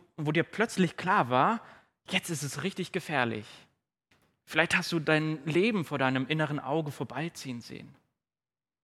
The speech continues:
Es gibt so viele Ängste und Phobien, in, mit denen wir zu kämpfen haben. Viele sind begründet,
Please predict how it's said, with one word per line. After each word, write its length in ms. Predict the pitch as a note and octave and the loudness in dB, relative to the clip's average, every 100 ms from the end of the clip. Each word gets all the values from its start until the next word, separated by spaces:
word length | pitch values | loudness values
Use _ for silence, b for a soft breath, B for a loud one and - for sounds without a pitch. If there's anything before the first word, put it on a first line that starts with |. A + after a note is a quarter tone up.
| _ _ _ _ - | _ _ _ _ -18
Es 140 | - | -4
gibt 320 | D#3+ C#3+ - B B B - | -4 -2 -6 B B B -4
so 160 | F3 | -2
viele 280 | E3+ E3 C#3 - | 4 6 6 6
Ängste 580 | F3+ F3 - B2 A2 | 2 0 -6 -6 -4
und 380 | G#2+ A2 G#2 - _ | -4 -6 -8 -14 _
Phobien, 640 | - C#3 - F3 C#3 A2+ | 0 0 0 0 2 0
in, 320 | A2 A#2 A2+ A2 B B B B _ _ _ - _ | -4 -4 -4 -8 B B B B _ _ _ -20 _
mit 300 | - C#3+ C3 | -12 -8 -4
denen 140 | D3 C#3+ | -2 0
wir 120 | C3+ | 0
zu 100 | - | 0
kämpfen 420 | D3 G3 - A#2 | -2 -2 -4 -6
haben. 360 | A2 G#2 G#2 - - | -2 -2 -2 -10 -16
Viele 460 | - F#3 G#3 G3+ - - - | -8 2 4 4 0 -16 -10
sind 300 | - C#3+ - | -4 -4 -4
begründet, 720 | C#3 - C#3 F3+ G#3+ A3 - | -6 -2 -2 2 2 0 -6